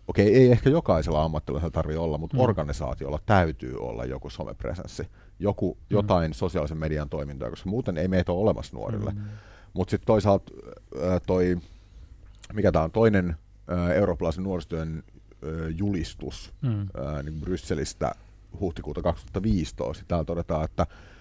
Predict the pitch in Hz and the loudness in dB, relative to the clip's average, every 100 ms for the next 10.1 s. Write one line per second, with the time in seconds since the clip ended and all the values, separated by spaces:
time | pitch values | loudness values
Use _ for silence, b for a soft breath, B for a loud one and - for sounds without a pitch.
0 | B B - - 131 - - 117 107 - | B B -2 2 2 2 -6 -4 -2 4
1 | 120 113 107 87 - 95 110 120 - 98 | 4 4 -2 -6 -4 -2 0 -2 -2 -4
2 | 85 92 - 98 95 92 87 90 117 131 | -2 -4 0 4 6 6 2 -2 -2 -2
3 | - 127 110 - 95 - 92 - 90 120 | 0 -2 0 -2 -2 -2 -4 -6 -2 2
4 | 123 123 - - 98 110 135 - 123 113 | 4 2 -2 -6 -4 0 -2 0 0 0
5 | 90 92 - 110 113 95 90 85 87 92 | -4 -8 2 4 6 2 -4 -2 0 0
6 | 80 90 82 78 82 - 92 92 87 85 | 0 -6 -6 -6 -8 -8 -6 -4 0 0
7 | 85 85 76 71 - - 85 78 90 80 | 0 -4 -8 -10 -12 -10 -10 -6 -6 -6
8 | 71 92 - 62 60 - 120 107 98 - | -6 -6 -6 -6 -6 -4 -4 -2 -6 -6
9 | - 87 90 87 - 87 85 82 85 82 | 0 0 2 0 4 4 4 0 -4 -6